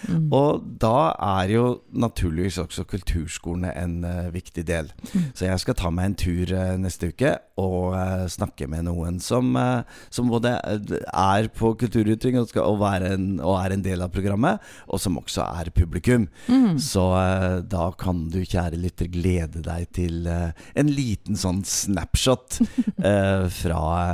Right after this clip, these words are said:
Speaker 2: eh, fra Kulturytring i Drammen. Og kanskje Ceci, eh, hvis noen av dere er der, så ta gjerne, ta gjerne kontakt med meg, eh, så kan vi ta oss en prat og, og snakke litt om, eh, ja,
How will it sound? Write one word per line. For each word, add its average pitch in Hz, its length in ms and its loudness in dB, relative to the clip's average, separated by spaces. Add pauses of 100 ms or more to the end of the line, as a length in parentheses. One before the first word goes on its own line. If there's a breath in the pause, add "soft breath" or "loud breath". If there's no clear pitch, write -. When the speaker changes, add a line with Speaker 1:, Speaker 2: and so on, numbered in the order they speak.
Speaker 2:
eh, 85 380 -2
fra 82 240 -2
Kulturytring 90 880 0
i 87 240 2
Drammen. 78 360 -2
Og 135 80 2
kanskje 185 260 0
Ceci, - 540 2 (480 loud breath)
eh, 131 240 4
hvis 120 240 0
noen 101 200 2
av 92 120 0
dere 92 580 2
er 85 240 0
der, 117 200 0
så 101 440 0 (400 loud breath)
ta 80 300 -2
gjerne, 85 960 -2
ta 107 100 -2
gjerne 85 300 -4
kontakt 85 380 -6
med 82 100 -2
meg, 95 220 0 (380 soft breath)
eh, 85 380 0
så 85 220 -6
kan 82 160 -2
vi 85 100 -2
ta 82 160 -2
oss - 140 -6
en 82 80 -4
prat - 440 -2
og, 85 460 -2 (180)
og 135 120 -2
snakke - 240 0
litt 90 200 -4
om, 90 240 2
eh, 90 360 -2
ja, 220 320 2